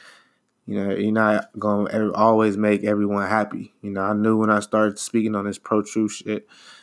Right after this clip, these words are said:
and started speaking on, on the nature of men and the nature of women and the, and, uh, racial dynamics and, and politics and all that,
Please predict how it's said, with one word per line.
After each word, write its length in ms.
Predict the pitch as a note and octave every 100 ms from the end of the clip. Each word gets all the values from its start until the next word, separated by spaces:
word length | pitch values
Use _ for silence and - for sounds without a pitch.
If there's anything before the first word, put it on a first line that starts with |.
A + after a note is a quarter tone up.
| _
and 100 | -
started 280 | F#2+ G2+ G2+
speaking 380 | G2 - F#2+ G2+
on, 320 | G2 F#2+ G#2+ -
on 280 | G2 F#2+ F#2+
the 80 | F#2+
nature 400 | G#2 G#2 G#2 G#2
of 80 |
men 300 | G2+ A2 G#2
and 100 | G#2 G2
the 60 |
nature 320 | G2 G#2 G2+
of 80 | G2
women 400 | G2+ A2 G#2 G2+
and 140 | G2+ G2
the, 140 | F#2+ -
and, 300 | - F#2+ F#2+ _ _ _ _ _ G2+
uh, 360 | F#2 F2+ F2+
racial 400 | F2+ A2 A2 G2+
dynamics 840 | G2+ G2+ G2+ A2 A2 G#2+ G#2+ - -
and, 360 | G2 F#2+ G#2 _
and 160 | - A#2
politics 680 | A#2 G#2+ G#2 - A2 G2+ -
and 120 | F#2+
all 260 | G#2 G2+ G#2
that, 360 | A2+ G#2+ -